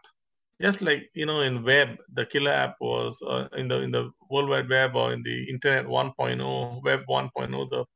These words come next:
killer app was email. So think of, uh, cryptocurrency as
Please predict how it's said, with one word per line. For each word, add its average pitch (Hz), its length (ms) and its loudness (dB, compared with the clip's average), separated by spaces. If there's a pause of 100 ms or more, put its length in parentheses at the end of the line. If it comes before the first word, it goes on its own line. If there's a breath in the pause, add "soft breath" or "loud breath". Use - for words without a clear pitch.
(240 soft breath)
killer 165 240 2
app 143 240 0
was 123 240 -6
email. 127 360 -2 (720 soft breath)
So 143 220 -2
think 190 300 -2
of, 139 280 0 (120)
uh, 123 320 0
cryptocurrency 139 840 0
as 120 80 -4